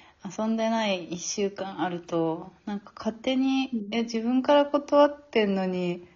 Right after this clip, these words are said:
Speaker 1: 勝手になんか阻害された気持ちになってたりするし。
Speaker 2: <laughs> あ、なんか、あ、わかるわ。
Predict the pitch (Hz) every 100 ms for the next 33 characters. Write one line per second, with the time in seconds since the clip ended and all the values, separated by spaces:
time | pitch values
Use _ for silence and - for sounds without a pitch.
0 | _ - - _ 247 247 254 247 240 -
1 | 180 190 196 196 196 196 196 196 185 190
2 | 202 190 190 190 - - 165 - - 160
3 | 156 - 392 381 370 349 330 277 320 330
4 | - _ - - - - - 247 240 233
5 | 220 208 _ - 214 220 - _ 214 208